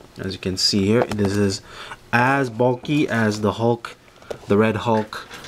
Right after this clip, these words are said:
Thing, and Juggernaut. Here we have the very sought off and rare Cable with Baby Hope, as you can see on his chest, with gun.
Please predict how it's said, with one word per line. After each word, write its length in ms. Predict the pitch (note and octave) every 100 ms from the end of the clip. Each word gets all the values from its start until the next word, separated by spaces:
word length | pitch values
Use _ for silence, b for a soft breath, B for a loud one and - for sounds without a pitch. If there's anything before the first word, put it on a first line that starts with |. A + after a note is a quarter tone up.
| - -
Thing, 380 | A#2 A2 A2 G#2+ - - - B B B
and 160 | G2+ G2
Juggernaut. 480 | G#2 A#2 A#2+ C#3 - _ _ - - - - B B -
Here 300 | - C3+ C#3+
we 140 | C3+
have 360 | B2+ B2 B2 A2+
the 80 | A2
very 260 | A#2 A2+
sought 300 | G#2+ A#2+ A#2
off 340 | A2+ A2+ A#2 - -
and 280 | G#2+ G#2+ -
rare 580 | G2 G#2+ G#2+ A2 A2 G#2+ B B B B
Cable 440 | - B2+ B2 B2+ A#2
with 220 | G#2 G#2
Baby 240 | A2+ A2+
Hope, 320 | G#2 B2+ D#3 - - - - -
as 200 | F#2+ A2
you 40 |
can 100 | G#2
see 260 | - G#2+ -
on 340 | G#2 G#2+ G#2+
his 360 | G2 G2+ F2+ -
chest, 680 | - C#3 D#3 - - - - - - - - - - - - -
with 340 | G#2 G#2 - - - B2+ G#2
gun. 440 | G#2+ A#2 D3 E3+